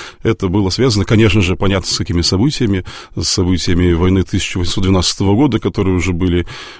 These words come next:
м, больше двухсот лет назад. И, э, после этого, однако, на территории Заиконоспасского монастыря продолжало функционировать,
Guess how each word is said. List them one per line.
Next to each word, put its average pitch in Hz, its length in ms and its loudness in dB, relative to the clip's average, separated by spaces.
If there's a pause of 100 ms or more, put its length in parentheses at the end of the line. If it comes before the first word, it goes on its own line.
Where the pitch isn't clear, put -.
(100)
м, 90 200 0
больше 85 260 -2
двухсот 85 280 -2
лет 87 180 -2
назад. 110 320 2 (580)
И, 135 380 2 (520)
э, 110 720 -4 (220)
после 120 380 2 (100)
этого, 104 640 2 (500)
однако, 101 540 0 (100)
на 101 380 -2
территории 101 460 0
Заиконоспасского 98 640 0
монастыря 107 500 2
продолжало 117 640 4
функционировать, 107 880 2